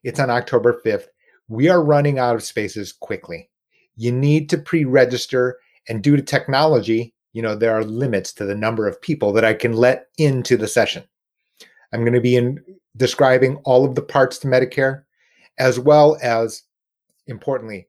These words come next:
how Part D, Medicare Advantage, I will know, know what the changes for twenty twenty-one will be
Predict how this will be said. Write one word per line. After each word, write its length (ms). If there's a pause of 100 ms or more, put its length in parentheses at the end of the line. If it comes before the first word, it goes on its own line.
how 180
Part 360
D, 380 (760)
Medicare 420
Advantage, 640 (280)
I 140
will 200
know, 260
know 580 (140)
what 240
the 100
changes 540
for 180
twenty 400
twenty-one 680
will 200
be 420